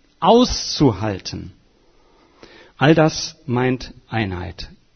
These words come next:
Der Maßstab für Einheit ist also das Verhalten von Jesus selber. Und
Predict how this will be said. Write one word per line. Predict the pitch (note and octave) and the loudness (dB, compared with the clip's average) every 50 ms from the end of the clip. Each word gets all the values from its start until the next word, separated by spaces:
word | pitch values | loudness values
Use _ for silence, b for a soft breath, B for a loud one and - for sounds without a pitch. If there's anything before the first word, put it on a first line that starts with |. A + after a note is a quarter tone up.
| _ - | _ 0
Der | B2 | 2
Maßstab | D3 F#3+ A3+ B3+ B3 - - - A3+ G#3+ - | 4 6 6 6 6 4 4 2 0 0 0
für | - F#3 - - | 0 -2 -2 0
Einheit | - E3+ A3 A#3 A3 F#3+ G3+ G3 F#3+ - | 0 2 2 4 4 4 4 4 2 2
ist | - F#3 - | 0 -2 -2
also | - F#3 E3+ E3+ D#3+ | -2 -2 0 2 2
das | F3 D#3 - - - - - - - | 4 4 4 4 2 2 -2 -8 -4
Verhalten | C#3 C3 A#2+ D#3+ G3 A#3 B3+ B3+ - A#3 A3+ G3 | -2 -2 2 2 2 2 2 0 0 -2 -2 -2
von | - F#3+ F3 E3 | 0 0 0 0
Jesus | E3 F3 G#3 A#3+ F#3 F#3+ G3+ D#3 - - | 2 0 0 0 2 0 0 0 0 0
selber. | F#3 G#3 B3 A#3 C#3+ A2+ F#2 - - - - - b b b b b b b b b b b b b b b b b b b b b _ _ _ _ - | 0 0 0 0 -2 -4 -6 -8 -10 -16 -20 -20 b b b b b b b b b b b b b b b b b b b b b _ _ _ _ -2
Und | C#3 C#3+ C3 - | -2 -2 -2 -2